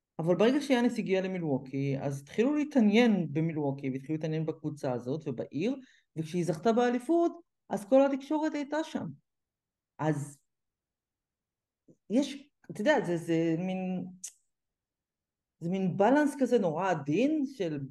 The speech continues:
בין מתי אנחנו הולכים יותר מדי לצד של הכוכבים, ומתי אנחנו הולכים יותר מדי לכיוון של, אה,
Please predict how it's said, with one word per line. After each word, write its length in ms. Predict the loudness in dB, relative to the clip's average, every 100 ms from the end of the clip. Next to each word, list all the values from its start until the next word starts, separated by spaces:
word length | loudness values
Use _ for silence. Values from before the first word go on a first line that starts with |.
| -2
בין 340 | 0 0 -2
מתי 180 | -4 -2
אנחנו 260 | -4 -2 -6
הולכים 500 | -4 -2 -2 -2 -2
יותר 280 | -2 -2 -2
מדי 220 | 0 -2
לצד 200 | -2 -6
של 140 | -8
הכוכבים, 600 | -8 -6 -4 -2 0 0 0
ומתי 300 | -2 -4 -2
אנחנו 360 | -2 -2 -4
הולכים 220 | -6 -6
יותר 200 | -6 -4
מדי 240 | -2 -2 -2
לכיוון 400 | -4 -6 -8 -6
של, 220 | -2 0
אה, 120 | 0